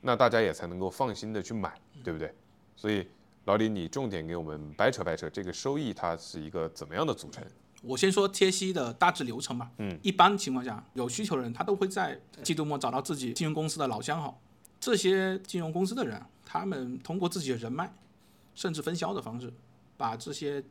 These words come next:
Speaker 2: 资金需求就分下去，通过搭桥牵线，把资金引入来，然后待过季度末，再把那些额外的收益还给你。所以刚刚我为什么说像好评返现？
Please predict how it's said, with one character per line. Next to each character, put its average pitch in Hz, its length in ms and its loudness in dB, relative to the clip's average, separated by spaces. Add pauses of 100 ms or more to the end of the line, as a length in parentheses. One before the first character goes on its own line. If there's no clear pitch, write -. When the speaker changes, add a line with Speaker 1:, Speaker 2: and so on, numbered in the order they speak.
(100)
Speaker 2:
资 170 100 -4
金 160 120 -4
需 170 100 -6
求 147 100 -6
就 135 80 -4
分 165 300 -4
下 180 120 -6
去， - 160 -12 (380)
通 151 140 -4
过 131 360 -2 (600)
搭 139 140 2
桥 143 100 0
牵 156 180 -2
线， 185 160 0 (220)
把 110 320 -2 (100)
资 151 120 -8
金 156 160 -6 (140)
引 113 220 -8
入 143 120 -4
来， 117 160 -4 (180)
然 120 140 -12
后 127 320 -4 (140)
待 165 180 0
过 147 500 -2 (360)
季 185 120 -2
度 180 120 2
末， 196 200 2 (340)
再 208 220 10
把 - 300 -4
那 131 100 -4
些 123 300 -8 (360)
额 117 100 -6
外 143 100 0
的 120 80 -4
收 131 160 -2
益 123 100 -2 (120)
还 123 180 0
给 135 80 2
你。 127 140 -2 (360)
所 185 240 0
以 226 80 2
刚 147 120 -2
刚 143 120 2
我 131 60 0
为 147 100 0
什 131 80 -4
么 120 120 -4
说 123 180 -8 (280)
像 143 180 -4
好 120 180 -4
评 127 160 -4
返 127 140 -6
现？ 135 180 -8